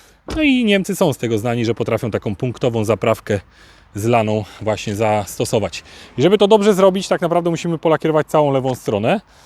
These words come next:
E, tutaj nowy właściciel stwierdził, że jemu to nie przeszkadza, nie będziemy tego lakierować i po prostu auto odbiera w takim stanie,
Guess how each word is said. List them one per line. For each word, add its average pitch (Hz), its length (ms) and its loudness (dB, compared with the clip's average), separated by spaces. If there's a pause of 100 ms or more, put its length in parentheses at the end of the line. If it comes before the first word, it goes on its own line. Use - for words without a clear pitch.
(220)
E, 202 260 0
tutaj 208 420 2
nowy 180 240 2
właściciel 156 440 -2
stwierdził, 135 520 -2
że 117 120 0
jemu 120 180 -2
to 117 100 -2
nie 123 140 -2
przeszkadza, 117 500 -2
nie 110 120 -2
będziemy 107 280 -4
tego 104 160 -2
lakierować 101 580 -2 (360)
i 120 80 -6
po 123 80 2
prostu 117 240 0
auto 107 200 0
odbiera 104 220 0
w - 60 -8
takim 104 240 -8
stanie, 98 320 -4